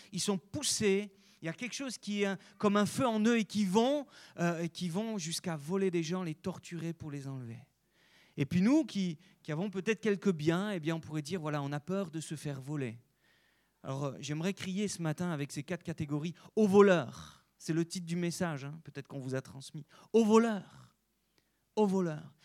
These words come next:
Il y a des voleurs dans ce monde. Et on pourrait dire, mais alors, c'est, c'est quoi ? Est-ce qu'il faut que,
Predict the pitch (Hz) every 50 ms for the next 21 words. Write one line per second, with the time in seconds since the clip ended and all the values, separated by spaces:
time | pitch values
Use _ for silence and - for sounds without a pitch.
0 | - - - - 170 170 190 220 240 202 208 180 180 190 190 208 220 226 214 196
1 | 170 190 185 165 - - 170 165 180 185 180 151 131 139 147 - _ _ _ _
2 | _ _ _ _ _ _ - 156 160 170 175 180 - 175 165 147 165 165 175 165
3 | 175 226 202 185 175 185 202 170 - - 175 170 170 - - - _ - 226 208
4 | - - - - - 214 196 - 202 214 214 208 190 160 147 - - - - -
5 | 170 160 - - 220 208 196 - - 220 214 - 196 196 190